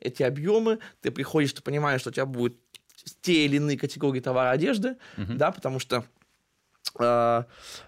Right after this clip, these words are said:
Speaker 1: э, если бренд имеет монобрендовый магазин большой,
Speaker 2: Мгм.
Speaker 1: там должны уже присутствовать все категории товара. И на большой бренд, да, как, например, как Dolce и так далее, это, в принципе, все наши такие российские ключевые бренды, которые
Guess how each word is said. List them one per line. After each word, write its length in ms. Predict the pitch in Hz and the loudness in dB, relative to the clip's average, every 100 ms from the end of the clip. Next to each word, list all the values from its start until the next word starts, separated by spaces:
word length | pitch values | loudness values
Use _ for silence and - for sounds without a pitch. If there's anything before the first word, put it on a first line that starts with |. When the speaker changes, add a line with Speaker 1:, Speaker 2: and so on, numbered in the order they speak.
| - | -2
Speaker 1:
э, 120 | 117 120 | 2 4
если 260 | 165 175 | 2 2
бренд 380 | 160 160 165 131 | 2 4 2 2
имеет 260 | 143 147 127 | 0 0 0
монобрендовый 560 | 139 139 139 135 120 | 0 0 2 2 2
магазин 440 | 120 120 135 226 349 - | 2 4 4 2 -2 -2
большой, 480 | 123 135 - 82 - | -2 -2 -4 -6 -6
Speaker 2:
Мгм. 260 | 101 110 127 | -6 -6 -6
Speaker 1:
там 340 | - 180 254 220 _ | -2 -2 -2 -10 _
должны 360 | - 110 117 156 | -4 -2 2 2
уже 180 | 196 165 | 2 2
присутствовать 500 | 135 135 - 143 165 | -2 -6 -6 -4 -2
все 100 | 147 | -2
категории 360 | 151 120 131 123 | -2 0 0 0
товара. 380 | 123 92 92 - - - | 0 0 -2 -8 -20 -8
И 220 | 123 147 | 0 2
на 100 | 160 | 4
большой 300 | 147 151 - | 4 2 2
бренд, 320 | 147 180 285 - - | 2 2 2 -2 -6
да, 300 | 117 147 233 - | 0 2 0 -4
как, 100 | 123 | -4
например, 160 | 127 | -2
как 100 | 113 | -2
Dolce 340 | 123 147 196 165 | 0 2 2 0
и 20 | |
так 180 | 143 131 | -2 2
далее, 300 | 135 131 123 - - - | 4 4 2 -4 -20 -4
это, 180 | 120 127 | -2 0
в 40 | |
принципе, 260 | 196 202 143 | 0 0 -2
все 120 | - | 0
наши 140 | 156 - | -2 -2
такие 200 | 147 131 | -4 -2
российские 320 | 151 156 - | -2 -4 -4
ключевые 400 | 151 - 147 135 | -2 0 0 0
бренды, 460 | 123 143 151 240 359 - - - - - | 2 0 2 0 -4 -12 -20 -20 -20 -6
которые 600 | 123 123 156 147 135 127 | -2 2 4 4 4 0